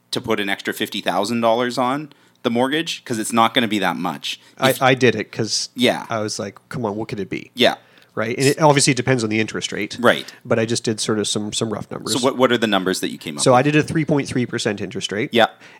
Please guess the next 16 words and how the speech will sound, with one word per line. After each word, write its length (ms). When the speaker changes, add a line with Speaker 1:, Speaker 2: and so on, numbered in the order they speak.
Speaker 2:
And, 520
uh, 360
at 200
five 220
hundred 200
thousand, 460
and 120
if 160
you 100
add 320
that 120
extra 320
five 340
percent, 600
Speaker 1:
Yeah. 160
Speaker 2:
so, 600